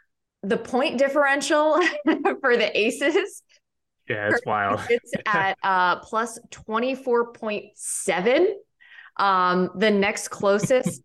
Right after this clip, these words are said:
Speaker 1: <laughs> in the league is the Liberty at plus six point three. <laughs>
Speaker 2: It's
Speaker 1: Um,
Speaker 2: comical.
Speaker 1: so they have just, a-, as you said, they have just picked up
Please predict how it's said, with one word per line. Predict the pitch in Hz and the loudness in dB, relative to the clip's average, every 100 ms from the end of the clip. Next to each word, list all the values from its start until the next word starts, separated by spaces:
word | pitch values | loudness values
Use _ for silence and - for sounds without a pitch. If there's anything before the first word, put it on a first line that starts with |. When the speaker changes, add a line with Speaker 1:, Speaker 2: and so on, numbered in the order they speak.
| _ | _
Speaker 1:
<laughs> | - | -2
in | 240 | 2
the | 254 | 2
league | 240 247 247 262 254 - | 2 2 0 -2 -4 -4
is | 202 190 208 - - | -2 -2 -6 -12 -2
the | 202 | 2
Liberty | 202 208 233 247 | 2 2 2 2
at | 196 - | 0 -4
plus | - 190 190 | -4 -4 -4
six | 214 196 - | -6 -6 -4
point | 247 202 196 - | 0 0 0 -2
three. | 196 208 359 381 - - | 0 2 2 0 -4 -2
<laughs> | - - 415 - 480 622 605 554 - | -2 0 -2 0 0 0 0 -4 -6
Speaker 2:
It's | 214 | 0
Speaker 1:
Um, | 233 220 | 2 2
Speaker 2:
comical. | 120 - - 117 110 | 2 0 -2 -4 0
Speaker 1:
so | 226 220 220 220 - _ 185 | 2 2 2 -2 -14 _ -2
they | 214 226 | 2 2
have | 254 214 190 | 0 -2 -4
just, | 226 208 - - - _ - | -2 -2 -6 -18 -20 _ -14
a-, | - | -8
as | 165 180 - 220 196 | -4 -2 0 -2 -2
you | 196 | -2
said, | 202 180 | -2 0
they | 180 | 0
have | 196 170 | -2 -2
just | 185 - | -6 -6
picked | 233 202 - | -4 -4 0
up | 196 185 185 | 0 0 -4